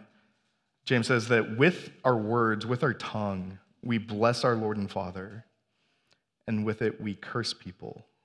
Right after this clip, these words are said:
who are made in the likeness of God. And then he goes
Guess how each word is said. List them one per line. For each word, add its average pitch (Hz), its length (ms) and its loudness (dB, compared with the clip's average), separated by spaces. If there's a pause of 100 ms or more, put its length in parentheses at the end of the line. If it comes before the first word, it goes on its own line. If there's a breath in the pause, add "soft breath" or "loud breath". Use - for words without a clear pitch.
who 113 60 -4
are 101 80 -2
made 98 280 -4
in 95 100 -6
the 92 60 -4
likeness 95 440 -8
of 95 100 -20
God. 104 400 -8 (1400)
And 117 140 0
then 98 480 0
he 98 380 -8 (380)
goes 104 480 -2